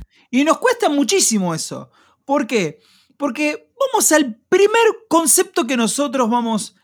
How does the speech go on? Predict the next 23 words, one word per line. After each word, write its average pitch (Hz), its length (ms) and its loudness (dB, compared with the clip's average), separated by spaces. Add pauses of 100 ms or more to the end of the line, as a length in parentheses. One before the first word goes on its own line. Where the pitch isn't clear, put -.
(180)
a 185 80 -6
estar 202 260 -4
compartiendo. 160 640 -6 (220)
Yo - 120 0
creo 466 200 2
que 311 240 -2 (260)
sí, 294 420 2
vamos 285 300 0
a 233 80 2
recaer 220 460 0
una 277 260 2
y - 40 2
otra 190 180 0
vez 220 300 0
al 180 160 -2
tema 208 220 0
de 175 60 -4
la 151 120 -6
comida. 131 500 -10 (220)
Siempre, 349 560 2
chicos, 294 300 2
la 220 160 4
comida 330 640 4